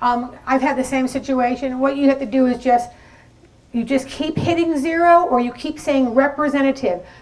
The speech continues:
You have to be creative because I got the letter in the mail just like you did. Um, you just have to try to be creative. Sometimes, believe it or not, if you don't get an answer, go on a Facebook page and actually call them out on it.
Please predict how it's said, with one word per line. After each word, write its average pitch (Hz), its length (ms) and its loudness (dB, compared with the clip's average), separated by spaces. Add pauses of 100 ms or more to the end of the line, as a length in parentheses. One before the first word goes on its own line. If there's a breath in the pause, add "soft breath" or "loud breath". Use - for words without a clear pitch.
You 247 160 4
have 285 340 0
to 311 80 -8
be 277 220 -2
creative 240 600 0
because 247 300 -4
I 254 100 2
got 302 280 2
the 269 80 0
letter 254 320 2
in 240 100 -2
the 233 100 -4
mail 220 300 -4
just 220 220 -6
like 202 240 -4
you 220 160 -2
did. 233 380 0 (360 loud breath)
Um, 226 400 2
you 240 100 -4
just 285 220 -2
have 269 200 -4
to 262 60 -8
try 269 300 -2
to 269 80 2
be 254 140 -2
creative. 247 600 -2 (140 loud breath)
Sometimes, 339 640 2
believe 262 300 2
it 320 60 0
or 330 100 0
not, 311 420 2 (220 loud breath)
if 233 160 -8
you 269 80 2
don't 277 200 2
get 277 120 4
an 269 120 0
answer, 277 380 -2
go 233 320 4
on 240 140 6
a 240 40 -4
Facebook 294 640 0
page 311 560 0
and 247 240 -4
actually 269 460 -2
call 277 360 0
them 302 100 2
out 240 200 4
on 180 160 -2
it. 165 80 -14